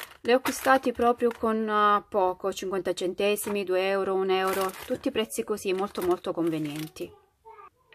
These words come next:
E infine sono passata da Maison du Monde e ho acquistato dei cuoricini decorativi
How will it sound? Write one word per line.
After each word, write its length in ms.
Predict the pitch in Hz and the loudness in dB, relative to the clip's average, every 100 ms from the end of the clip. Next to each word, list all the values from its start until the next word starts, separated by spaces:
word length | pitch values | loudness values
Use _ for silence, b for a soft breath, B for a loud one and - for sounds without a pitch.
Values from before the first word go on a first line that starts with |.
| - _ _ b b _ | -20 _ _ b b _
E 120 | 202 | -6
infine 320 | 220 330 311 | -2 4 4
sono 200 | 277 196 | 4 -2
passata 440 | 185 180 196 180 180 | -2 -4 -4 -2 0
da 80 | |
Maison 280 | 294 339 240 | 2 2 0
du 120 | 190 | -2
Monde 500 | 165 165 226 269 311 330 | 0 0 0 0 0 -2
e 120 | 202 | -6
ho 60 | 185 | -6
acquistato 640 | 190 262 - 202 170 185 | -6 -10 -4 0 0 0
dei 140 | 180 208 | -4 -2
cuoricini 540 | 208 196 196 208 180 | -2 -4 -4 -2 0
decorativi 720 | 170 - 220 285 - 175 180 | -2 -2 -2 -2 2 2 4